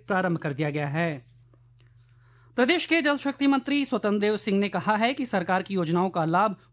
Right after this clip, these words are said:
बुंदेलखंड क्षेत्र के लोगों को मिल रहा है और काफी समय से पानी की समस्या से जूझ रहे बुंदेलखंड को राहत मिली है। श्री सिंह ने कहा कि सरकार किसानों के हित में काम कर रही है और उनकी जरूरतों को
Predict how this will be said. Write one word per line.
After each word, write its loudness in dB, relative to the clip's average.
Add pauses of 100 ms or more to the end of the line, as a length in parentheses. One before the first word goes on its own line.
बुंदेलखंड 2
क्षेत्र -4
के 0
लोगों 0
को -2
मिल 0
रहा 0
है 0 (180)
और 0
काफी 0
समय 0
से -2 (260)
पानी 2
की -6
समस्या 0
से -2
जूझ -2
रहे 0 (240)
बुंदेलखंड 0
को 0
राहत -2
मिली -2
है। -2 (240)
श्री 0
सिंह 0
ने 0
कहा 0
कि -4
सरकार 0
किसानों -2
के -8
हित -4
में 0 (300)
काम 2
कर -4
रही -2
है 0
और -2
उनकी -2
जरूरतों 0
को 0